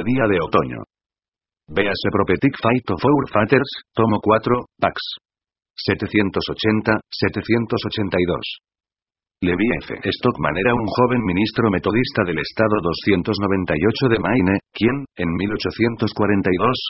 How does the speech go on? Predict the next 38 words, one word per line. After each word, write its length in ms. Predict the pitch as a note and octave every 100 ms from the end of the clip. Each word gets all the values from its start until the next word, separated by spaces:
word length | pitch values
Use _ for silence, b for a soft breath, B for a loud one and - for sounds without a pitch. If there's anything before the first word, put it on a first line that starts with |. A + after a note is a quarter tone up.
| -
con 160 | - F2+
unos 240 | A#2+ B2+
treinta 320 | - G2 E2+ G2
otros 240 | A#2 A#2+ A#2 F#2+
ministros 480 | G2 B2 C#3 A#2+
metodistas, 560 | G2+ G2 E2 G2 - A2 G2+ - -
abrazó 400 | F2+ F2+ E2+ -
la 160 | B2 A2
creencia 560 | F#2 A#2 C3+ - A2
en 160 | G2 F#2
la 80 | F2
segunda 480 | - C#2 E2+ E2+ F#2
venida 320 | F#2 A2 F#2+
de 160 | D2+
Cristo 400 | C#2+ A2 - A2+
y 80 | G2+
comenzó 480 | A2+ F#2 D#2 - G#2+
a 80 | F#2+
predicarla. 640 | E2 E2+ - E2 A#1+ A1 - _ _ _ _
Se 160 | - G#2+
hallaba 320 | F2 E2 A#2 G#2
trabajando 560 | A#2+ A2+ G#2 A2 A#2+ A#2+
en 80 | G2+
Portland, 480 | A2 G2+ A2 G#2+ G#2+
estado 480 | G2+ F#2 - A2 A2
de 80 | G#2
Maine, 480 | F2+ A2+ F2+ G2 - -
cuando 320 | F#2+ F2+ F2+
su 160 | -
salud 240 | F#2+ G2+ C3+ -
se 160 | G2+
quebrantó, 560 | F#2+ F2 F2+ F2 G#2 B2 -
en 160 | F2
mil 240 | E2+ G2 G#2+
ochocientos 560 | F#2 - A2+ A2+ A2
cuarenta 400 | - G#2 G2+ F#2+
y 80 | F2+
tres. 320 | F2 B1+ -